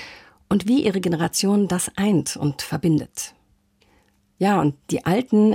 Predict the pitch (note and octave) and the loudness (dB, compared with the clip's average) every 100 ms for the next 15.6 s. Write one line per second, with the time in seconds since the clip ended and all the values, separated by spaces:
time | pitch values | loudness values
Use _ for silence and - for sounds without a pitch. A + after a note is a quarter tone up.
0 | - F3 G#3+ G3 F#3 F#3+ F#3 - F#3+ F#3+ | 2 2 4 4 4 4 2 0 0 0
1 | - - D3+ - - D#3 - F3+ F3 E3 | -2 -4 -4 -6 -8 -10 -2 0 2 2
2 | E3 - E3 - - - _ - - - | 2 -2 -6 -8 -8 -12 _ -20 -18 -18
3 | - - G#3+ A3+ - C4 C4+ A3+ - A#3 | -10 -2 0 2 2 2 2 0 0 -2
4 | B3+ A3+ - - B3 C4 G3 E3 D#3+ D3+ | -2 -4 -4 -2 2 4 4 2 2 2
5 | E3+ F3+ F3 - F3 E3 - - _ _ | 2 2 2 0 0 0 -2 -14 _ _
6 | - E3 - D#3 - D3+ D3+ - C#3 _ | -8 -4 -2 -2 -2 -2 -2 -6 -14 _
7 | _ _ _ - - - _ D#3+ F3 F3 | _ _ _ -20 -20 -20 _ 2 4 4
8 | A3 - F3+ F3 E3 E3 E3+ G3+ G#3+ F#3 | 0 0 4 4 4 2 2 4 4 4
9 | F3 F3+ - F#3 G#3 G#3+ G#3 - E3+ E3 | 2 0 0 2 4 2 2 0 0 2
10 | G3 G#3+ A3+ G#3+ A3 B3 - G3 A3+ - | 0 0 0 0 0 0 0 2 0 -2
11 | - - _ - G3+ G#3+ B3 A#3+ F#3 F#3+ | -10 -20 _ -2 0 2 2 4 4 2
12 | G3 - _ - G#3+ A3+ A#3 C4+ G#3+ G#3+ | 0 -4 _ -6 -2 0 2 2 2 0
13 | - B3 A#3+ G3+ G#3+ G3+ - F#3+ F#3 E3+ | 0 2 2 2 0 -2 0 2 2 2
14 | G3 G3+ F3+ F3+ - A#3 G#3+ - D3 D#3+ | 2 2 0 0 2 2 2 -2 0 2
15 | E3 F3+ - - F#3+ | 2 0 -4 -2 0